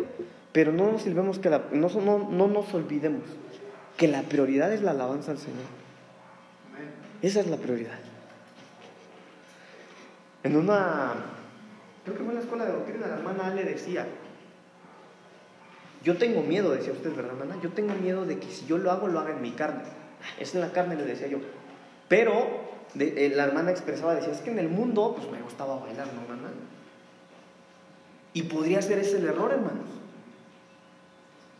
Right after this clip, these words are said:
Speaker 1: Que como en el mundo me gustaba el baile y todo, ahora me gusta la danza, pero me olvide de alabar al Señor.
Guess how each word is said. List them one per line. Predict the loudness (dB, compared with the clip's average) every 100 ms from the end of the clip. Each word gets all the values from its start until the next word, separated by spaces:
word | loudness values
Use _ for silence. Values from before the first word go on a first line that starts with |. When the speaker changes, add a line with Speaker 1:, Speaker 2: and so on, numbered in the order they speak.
| -20 0
Speaker 1:
Que | 0 4
como | 4 4
en |
el | 2
mundo | 2 4 4
me | 4
gustaba | 2 2 4 4
el | 4
baile | 4 4 2 2
y | 2
todo, | 2 2 2
ahora | 4 4 6
me | 6
gusta | 4 6 6
la | 6
danza, | 4 2 2 -2 -2 2
pero | 2 4
me | 2
olvide | 2 2 2
de | 2
alabar | 2 2 2
al | 0
Señor. | -4 -4